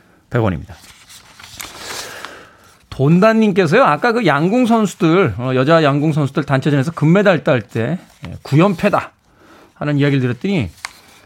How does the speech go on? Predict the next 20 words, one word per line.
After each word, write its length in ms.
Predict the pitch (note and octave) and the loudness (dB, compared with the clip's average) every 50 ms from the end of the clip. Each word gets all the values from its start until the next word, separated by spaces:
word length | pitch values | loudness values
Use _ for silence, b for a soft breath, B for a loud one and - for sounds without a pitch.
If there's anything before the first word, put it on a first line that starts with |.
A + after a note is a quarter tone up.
| B B B _ | B B B _
궁금하다고 480 | - - C3+ D3+ F3+ F3 D#3+ F#3 A#3 A3 | -6 -2 0 2 4 4 2 2 2 2
문자를 360 | D3 D#3 D#3 - F#3 F3+ E3 | 2 0 0 2 0 0 2
보내셨어요. 540 | C#3 C#3 B2+ A2+ F#2 - - F3+ D#3 G2+ F2 B B B B B B B B B B B B B B B B B B B B B B B B B _ _ _ _ _ - | 0 0 0 -2 -4 -4 -4 -4 -4 -4 -6 B B B B B B B B B B B B B B B B B B B B B B B B B _ _ _ _ _ 0
왜 240 | A#2+ F3 B3 C4 E3+ | 2 2 2 4 4
연패라고 560 | C3+ D3 F3 G#3+ G#3 - C#4+ D4 C#4 B3 B3+ | 2 2 2 2 2 2 2 2 2 2 2
하는 180 | A3+ A#3+ A#3 | 2 2 2
걸까요? 440 | A3 A3 A#3 - G#3 E3+ D3 G3 A3 E3+ | 0 0 2 2 2 2 4 2 2 2
연속으로 440 | C#3 D3 E3+ F3 G3 G3 F3+ C4 | 2 2 2 2 2 2 0 -2
졌다는 540 | - - - C3+ C3+ - - G#3 A3 A3+ A3 | -4 -2 -4 -4 -4 -2 0 0 0 2 2
의미도 460 | F#3 D#3+ E3+ F#3 F#3+ F#3+ E3 G#3+ G3+ | 2 2 4 4 2 2 2 2 2
연패인데 960 | D#3+ C3 B2+ D#3+ D#3 C#3 - G3 F#3+ D#3 C#3 C#3 C3 E3 F3 C#3+ A2+ G2 F#2 G2 | 4 2 2 2 0 0 0 0 0 2 2 2 2 2 2 2 0 0 -2 0
연승으로 460 | A#2 C#3 E3 F#3 E3+ A3 A#3 B3 A3+ | 2 2 2 2 2 2 2 2 2
하면 180 | G3+ G3+ A#3+ | 2 2 0
안 200 | A3+ - A#2+ C3 | 0 0 0 0
되는 200 | C3+ E3+ G3+ A3+ G3 | 0 2 2 0 0
부분인가요? 580 | D3+ D3 D3+ E3 D#3+ C#3+ B2+ A#2 B2+ F#3 B3+ - _ - - | 0 0 2 2 2 2 2 2 0 0 -2 -4 _ -8 -4
연패와 680 | A2+ A2 B2+ D#3+ F#3+ G3 - - G#3+ A#3 A#3 A#3+ A3 D3+ | -2 0 0 0 -2 -4 -4 -2 0 2 2 2 2 2
연승의 540 | - A2+ B2+ D#3 E3+ D#3 - - A3 A3 | 2 2 2 2 2 0 0 -2 -4 -4
차이가 320 | A3 - - - G#3+ A#3+ A#3 | -4 -6 -8 -4 -2 0 0
있나요? 500 | D#3 C#3 C3+ C#3 G3 C4 B3+ A#3+ C#4+ | 0 2 2 2 2 2 2 0 -4